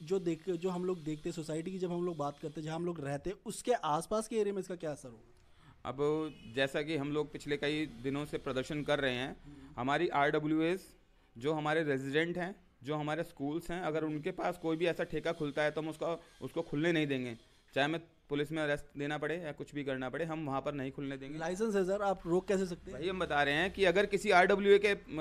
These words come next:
Speaker 2: पदाधिकारियों को और उस कॉलोनी के लोगों को अगर किसी चीज़ से प्रॉब्लम है, चाहे सरकारी हो चाहे कुछ भी हो, क्योंकि कानून व्यक्ति, अ, अ,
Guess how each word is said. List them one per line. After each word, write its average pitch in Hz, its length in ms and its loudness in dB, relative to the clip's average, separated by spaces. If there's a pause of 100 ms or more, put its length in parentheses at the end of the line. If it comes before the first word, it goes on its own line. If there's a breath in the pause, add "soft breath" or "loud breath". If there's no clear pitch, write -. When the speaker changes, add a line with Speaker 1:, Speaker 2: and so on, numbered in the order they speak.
(360)
Speaker 2:
पदाधिकारियों 175 680 6
को 180 180 0
और 185 80 4
उस 180 240 0
कॉलोनी 160 340 4
के 185 100 2
लोगों 160 260 4
को 185 120 0
अगर 185 80 4
किसी 175 280 -6
चीज़ 170 200 -8
से 185 100 -4
प्रॉब्लम 165 320 2
है, 196 40 -4
चाहे 208 140 0
सरकारी 151 400 0
हो 190 60 0
चाहे 180 140 -4
कुछ 156 140 -6
भी 139 120 -8
हो, 135 140 -4 (260 soft breath)
क्योंकि 151 240 0
कानून 190 320 2
व्यक्ति, 170 360 0
अ, - 20 -6
अ, 139 540 2